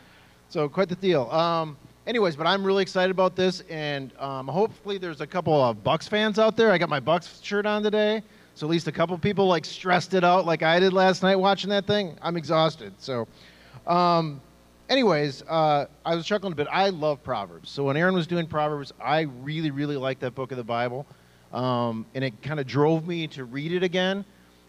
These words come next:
And one of the first things I noticed when he was saying, like, "Okay, find a passage that you'd like to talk about in there," um,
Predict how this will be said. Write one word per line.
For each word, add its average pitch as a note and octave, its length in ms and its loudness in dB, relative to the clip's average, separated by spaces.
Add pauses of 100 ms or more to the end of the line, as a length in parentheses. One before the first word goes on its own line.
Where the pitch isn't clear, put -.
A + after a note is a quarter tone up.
(120)
And D3+ 280 -6
one D#3 200 -4
of C#3+ 80 -4
the C#3+ 60 -6
first B3+ 280 -6
things G3 220 -6
I E3 100 -2
noticed E3 380 -4
when D3 120 -8
he C#3+ 120 -6
was C#3 120 -6
saying, C#3+ 240 -6
like, C3+ 220 -8
"Okay, D3 240 -4
find C#3+ 240 -6
a - 20 -6
passage D3 500 -10
that C3 180 -12
you'd C3 80 -12
like B2+ 160 -8
to A#2+ 80 -20
talk G3+ 260 -6
about B2+ 220 0
in A2+ 100 -4
there," A2+ 240 -6 (480)
um, C3 560 0